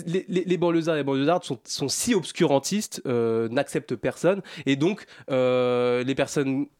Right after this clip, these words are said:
L G B T Q plus, en plus c'était plus souvent pour parler des personnes gays que toutes les identités qui sont représentées dans, dans l'acronyme, euh, eh bien, euh,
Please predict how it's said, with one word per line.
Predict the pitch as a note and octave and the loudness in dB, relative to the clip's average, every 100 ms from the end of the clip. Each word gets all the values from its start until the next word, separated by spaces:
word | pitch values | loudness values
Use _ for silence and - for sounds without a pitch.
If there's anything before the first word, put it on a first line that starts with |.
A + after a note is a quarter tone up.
| _ | _
L | C#3 B2+ | 0 0
G | |
B | B2+ | -2
T | C3 | -4
Q | C#3 | -4
plus, | C#3 D3 | -6 -4
en | B2 | -4
plus | C3 | -6
c'était | - A#2+ | -6 -6
plus | - B2+ | -6 -8
souvent | B2+ C3 | -4 -2
pour | B2 A#2 | -2 -2
parler | A2+ | -2
des | G#2+ | -2
personnes | A#2 - A2 | -6 -6 -4
gays | A2 C3 A#2+ | 0 0 0
que | A#2 G#2+ G#2+ | -4 -4 -6
toutes | - - | -12 -6
les | A#2+ A2 | -6 -4
identités | A2+ G#2+ B2+ C3+ A#2 - _ _ _ _ _ _ - | -6 -6 -6 -2 -2 -4 _ _ _ _ _ _ -10
qui | - | -6
sont | B2+ | -2
représentées | A#2 - A#2+ A2+ | -2 0 -2 0
dans, | A#2 G#2+ | -2 -4
dans | B2+ A#2+ | 0 0
l'acronyme, | A2+ C#3 G3 - - D3+ - | 2 0 0 -4 -16 -8 2
euh, | B2+ C3+ - - - - | 2 2 -4 -20 -20 -4
eh | C#3+ | -2
bien, | C3+ D#3 G3 | 2 2 4
euh, | F3 | 4